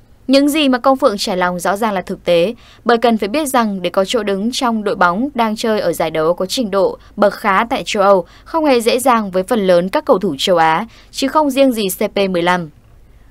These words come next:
Lời khẳng định của Công Phượng trước ngày lên đường và việc có tên trong danh sách thi đấu đến lúc này được coi như là thành công. Cần phải biết rằng thời gian thi đấu cho Incheon United, số lần ra sân của Công Phượng chỉ đếm trên đầu ngón tay,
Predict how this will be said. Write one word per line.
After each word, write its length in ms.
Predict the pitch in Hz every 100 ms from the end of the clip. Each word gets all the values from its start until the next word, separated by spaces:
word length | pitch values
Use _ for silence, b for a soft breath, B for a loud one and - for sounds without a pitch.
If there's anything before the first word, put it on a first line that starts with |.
| b b b
Lời 260 | 294 285 269
khẳng 180 | 277 233
định 200 | 240 220
của 160 | 233
Công 180 | 226 240
Phượng 280 | 247 233 185
trước 200 | - 277
ngày 160 | 240
lên 180 | 190 196
đường 300 | 196 196 170 -
và 120 | 220 214
việc 180 | 214
có 120 | - 190
tên 300 | 233 233 220
trong 180 | 226
danh 160 | 202 196
sách 180 | 214 240
thi 120 | 233
đấu 240 | 185 170 180
đến 160 | 180
lúc 120 | 202 254
này 300 | 233 202 165 B B
được 180 | 254 240
coi 220 | 262 262
như 160 | 247 233
là 140 | 202
thành 240 | 190 180
công. 260 | 165 202 180 - b b b b -
Cần 180 | 269
phải 100 | 247
biết 160 | 240 320
rằng 300 | 277 254 196
thời 160 | 226 214
gian 180 | 214
thi 120 | 214 214
đấu 180 | 180
cho 140 | 185 214
Incheon 320 | 226 220 214
United, 460 | 196 190 185 190 185 b b b
số 160 | 269
lần 220 | 262 285 233
ra 140 | 226
sân 260 | - 233 214
của 100 | 185
Công 200 | 214 208
Phượng 300 | 262 233 175
chỉ 160 | -
đếm 220 | 175 170 175
trên 180 | 214
đầu 120 | 196 165
ngón 200 | 156 165
tay, 320 | 180 185